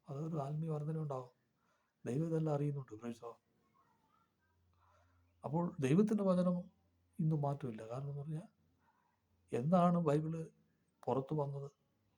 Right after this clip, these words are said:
അല്ലെങ്കിൽ എന്നാണ് യേശു ക്രിസ്തു പറഞ്ഞത്, ആ സന്ദേശം അന്നും ഇന്നും മാറ്റമില്ല. കാലങ്ങൾക്കോ ദിവസങ്ങൾക്കോ ലോകത്തിന് മനുഷ്യർക്കോ മാറ്റം വന്നാലും ദൈവത്തിൻ്റെ വചനം അത് തന്നെയാണ്.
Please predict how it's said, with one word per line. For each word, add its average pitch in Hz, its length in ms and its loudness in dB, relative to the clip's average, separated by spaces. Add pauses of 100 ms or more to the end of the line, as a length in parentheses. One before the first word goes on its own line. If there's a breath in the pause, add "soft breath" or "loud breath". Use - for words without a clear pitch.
(200)
അല്ലെങ്കിൽ 131 280 -4
എന്നാണ് 156 300 0
യേശു 143 220 -4
ക്രിസ്തു 147 360 -4
പറഞ്ഞത്, 131 380 -10 (520 soft breath)
ആ 120 140 0
സന്ദേശം 127 600 -8
അന്നും 135 280 -10
ഇന്നും 127 220 -14 (120)
മാറ്റമില്ല. 110 420 -12 (480 soft breath)
കാലങ്ങൾക്കോ 139 560 0 (800 soft breath)
ദിവസങ്ങൾക്കോ 139 640 -2 (680)
ലോകത്തിന് 139 480 -2
മനുഷ്യർക്കോ 147 460 -6
മാറ്റം 135 320 -6
വന്നാലും 135 340 -8
ദൈവത്തിൻ്റെ 135 400 -6
വചനം 135 220 -6
അത് 127 120 -8
തന്നെയാണ്. 127 360 -14